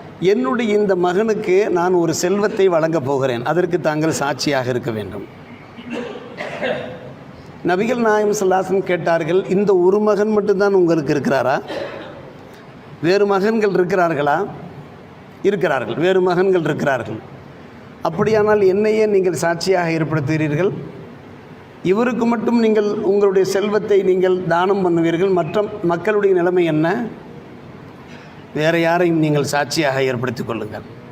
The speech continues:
பல குடும்பங்களில் இது போன்ற பிரச்சனைகள் நடைபெறுகிறது. யாராவது ஒரு, ஒருவர் பக்கம் சாய்ந்து விடுவது,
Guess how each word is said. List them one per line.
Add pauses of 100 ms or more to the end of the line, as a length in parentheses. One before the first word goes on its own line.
(520)
பல
குடும்பங்களில்
இது
போன்ற
பிரச்சனைகள்
நடைபெறுகிறது.
யாராவது
ஒரு, (400)
ஒருவர்
பக்கம்
சாய்ந்து
விடுவது,